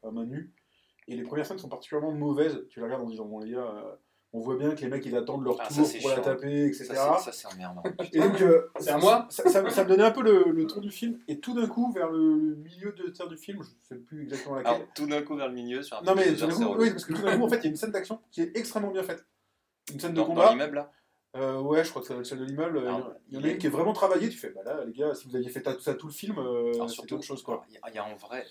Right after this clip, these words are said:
Speaker 2: encore une fois, c'est comme pour Projet Power, je trouve que, enfin, Power
Speaker 3: Mm.
Speaker 2: Project.
Speaker 3: Project, euh, pour,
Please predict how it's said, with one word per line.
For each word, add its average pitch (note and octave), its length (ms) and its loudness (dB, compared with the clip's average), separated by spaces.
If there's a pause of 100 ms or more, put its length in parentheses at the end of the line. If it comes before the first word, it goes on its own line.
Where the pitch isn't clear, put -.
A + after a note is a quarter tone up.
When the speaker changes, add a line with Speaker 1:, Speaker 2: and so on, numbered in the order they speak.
(120)
Speaker 2:
encore A2+ 260 -8
une A2 80 -14
fois, B2+ 160 -16
c'est F#2 140 -20
comme A2+ 180 -20
pour F#2+ 140 -20
Projet G2 240 -12
Power, A2+ 200 -12
je - 60 -8
trouve G2 140 -14
que, - 220 -20
enfin, - 280 -16
Power F#2 300 -10
Speaker 3:
Mm. - 40 -20
Speaker 2:
Project. G2 340 -18 (100)
Speaker 3:
Project, - 380 -18
euh, G#2 40 -20 (500)
pour, F2+ 220 -20